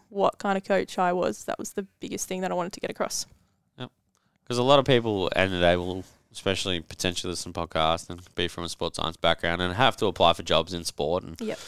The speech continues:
Speaker 2: high level sport. Um, what was the most terrifying part about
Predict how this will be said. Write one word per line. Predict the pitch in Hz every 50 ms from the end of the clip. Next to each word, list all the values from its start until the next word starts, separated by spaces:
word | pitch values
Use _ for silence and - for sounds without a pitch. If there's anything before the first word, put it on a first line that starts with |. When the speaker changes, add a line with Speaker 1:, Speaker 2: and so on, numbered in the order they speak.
| - - - - _
Speaker 2:
high | - 120 117
level | 110 98 92 95 92
sport. | - - 87 85 98 139 - _ _ _ -
Um, | 107 98 92 92 90 90 87 87 - _ _ _ _ _ _ _ _ _ _ _ _ _ _ _ _ _ _ _ _ _ _ _ _ _
what | - 120 120
was | 123 120
the | 120
most | 117 113 107 - -
terrifying | - 101 101 92 - 98 95 92 90 87
part | 87 90 90
about | 87 82 90 85 80